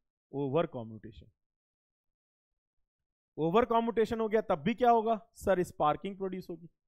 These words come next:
तो आपने बोला सर स्पार्किंग जो ब्रशेस पे होती है,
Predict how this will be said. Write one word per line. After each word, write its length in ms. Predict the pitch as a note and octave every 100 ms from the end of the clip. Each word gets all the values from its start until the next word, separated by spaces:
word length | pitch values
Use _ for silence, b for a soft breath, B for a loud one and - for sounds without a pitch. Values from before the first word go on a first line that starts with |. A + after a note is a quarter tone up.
| _ _ _ -
तो 40 |
आपने 260 | D#3 F3+ G#3
बोला 200 | G#3 A3
सर 220 | A3+ G3+
स्पार्किंग 680 | - - D#3 D#3+ D#3 A3+ G#3
जो 120 | G#3+
ब्रशेस 480 | C#3+ D3+ D3+ G#3 G3+
पे 140 | - F#3
होती 360 | C3+ - F#3+
है, 140 | B2